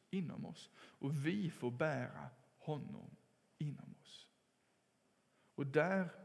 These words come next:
Maria gick fram, där gick också Jesus fram. Och där Maria, med Jesus inom sig, mötte andra, fick också andra,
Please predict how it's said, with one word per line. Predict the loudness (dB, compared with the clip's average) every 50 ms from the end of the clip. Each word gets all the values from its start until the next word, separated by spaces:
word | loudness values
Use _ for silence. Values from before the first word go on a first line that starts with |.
| -18 -18
Maria | -12 -6 -4 -2 -2 0 0 -2 -2 -2 -2 -4 -4 -6 -6 -6
gick | -6 -6 -6 -8 -10
fram, | -10 -8 -8 -8 -8 -12 -14 -14 -16 -16 -18 -20 -20 -20 -20 -20 -16 _
där | -2 0 2 2 2 0 -4
gick | -4 -6 -8 -10 -10
också | -10 -10 -10 -12 -14 -14 -12 -12 -12 -14 -14 -18 -20 -20 _ _ _ _ _ _ _ -6
Jesus | -4 -4 -4 -4 -8 -12 -14 -16 -16 -16
fram. | -14 -14 -16 -16 -18 -20 -20 -20 -20 -20 _ _ _ _ _ _ _ _ _ _ _ _ _ _ _ _ _ _ _ -20 -20 -20 -20 _ _
Och | 0 2 2 2 0 -6 -14 -16 -10 -4
där | -2 -2 2
Maria, | 2 2 2 4 4 4 6 6 6 6 4 2 0 -6 -14 -20 -20 -20 -20 -20 -20 -20 -20 -20 -20 -10 -4
med | 0 4 4
Jesus | 6 4 4 2 -2
inom | 0 0 2 2 0 2
sig, | 2 2 4
mötte | 4 2 0 0 0 0 2
andra, | 2 2 2 0 0 -2 -4 -4
fick | -4 -2 0
också | 0 0 0 0
andra, | 0 0 0 0 -2 -4 -8 -10